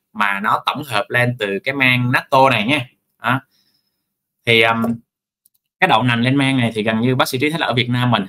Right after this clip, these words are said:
à, mình cũng chưa có quen ăn cái này, mà cái này thì nó rất là phổ biến ở Nhật Bản. À, bên cạnh đó thì có Hàn Quốc nữa, à, Trung Quốc người ta cũng ăn cái này rất là nhiều. Và bây giờ là những nước như châu Âu, châu Mỹ á, là người ta cũng bắt đầu người ta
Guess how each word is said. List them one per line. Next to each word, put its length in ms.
à, 260
mình 240
cũng 220
chưa 220
có 100
quen 320
ăn 160
cái 80
này, 300
mà 80
cái 140
này 260
thì 140
nó 200
rất 160
là 140
phổ 140
biến 280
ở 180
Nhật 160
Bản. 340
À, 400
bên 140
cạnh 160
đó 220
thì 100
có 160
Hàn 240
Quốc 200
nữa, 220
à, 260
Trung 160
Quốc 200
người 100
ta 80
cũng 180
ăn 160
cái 80
này 200
rất 100
là 60
nhiều. 220
Và 160
bây 140
giờ 280
là 180
những 220
nước 180
như 140
châu 140
Âu, 200
châu 120
Mỹ 220
á, 100
là 80
người 120
ta 100
cũng 140
bắt 140
đầu 180
người 120
ta 300